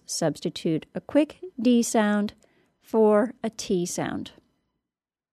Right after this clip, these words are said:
Americans substitute a D sound for a T sound. Are you ready? When the T sound follows a vowel or an R and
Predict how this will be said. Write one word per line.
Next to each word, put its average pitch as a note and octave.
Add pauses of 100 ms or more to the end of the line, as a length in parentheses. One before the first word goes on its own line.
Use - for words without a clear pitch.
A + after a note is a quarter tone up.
(1040)
Americans C#4
substitute - (160)
a F#3
D G3+
sound D3 (140)
for F#3+
a A3+
T A#3+
sound. - (640)
Are G3
you A3
ready? A3 (1040)
When C4+
the C4+
T G3+
sound E3
follows G3+
a E3+
vowel E3 (360)
or F#3+
an C4
R G#3 (640)
and G3